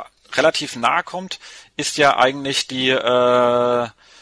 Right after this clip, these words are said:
Semseo in Hannover, ist ja auch, denke ich mir, auch so ziemlich die alt-, älteste Veranstaltung, die wir in Deutschland haben, äh, PubCon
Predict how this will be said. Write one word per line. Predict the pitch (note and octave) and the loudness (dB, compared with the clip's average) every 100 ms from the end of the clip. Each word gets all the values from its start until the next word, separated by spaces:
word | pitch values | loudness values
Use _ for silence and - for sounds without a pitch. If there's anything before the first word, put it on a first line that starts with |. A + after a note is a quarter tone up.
| _ | _
Semseo | - C#3 B2 D#3+ A3+ | -8 -6 -4 -6 -4
in | D3+ | -6
Hannover, | D3+ G3+ C4 A3 | -6 -6 -6 -6
ist | - | -4
ja | B2 | -6
auch, | |
denke | A#2+ B2+ | -6 -10
ich | - | -10
mir, | |
auch | B2 | -12
so | - B2+ | -10 -12
ziemlich | - C#3+ C3+ | -12 -12 -10
die | - | -4
alt-, | A#2+ C3+ | -4 -4
älteste | - C#3+ F3 | -6 -8 -8
Veranstaltung, | - G#2 C#3 C#3+ C3+ | -8 -8 -8 -12 -12
die | C3 | -10
wir | B2 | -10
in | A#2+ | -6
Deutschland | B2+ - A#2+ C3 | -6 -6 -8 -4
haben, | D#3 E3 | -4 -6
äh, | - B2+ B2+ B2 | -2 0 0 -2
PubCon | A#2+ - C#3+ - D3+ | -4 -4 -4 -4 -6